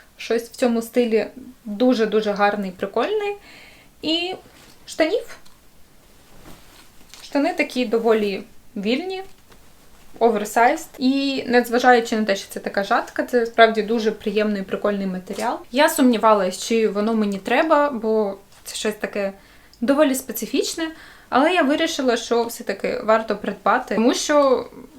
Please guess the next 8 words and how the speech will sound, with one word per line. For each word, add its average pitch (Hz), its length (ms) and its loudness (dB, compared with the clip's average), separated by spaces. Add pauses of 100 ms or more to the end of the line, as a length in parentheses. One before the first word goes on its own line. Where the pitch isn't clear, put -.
(400)
це 269 300 2
цікавий 226 500 2
варіант, 202 500 -2
щоб 202 220 -6
вийти 202 380 -4
кудись, - 560 -12 (440)
а, 190 240 2
гуляти, 254 840 0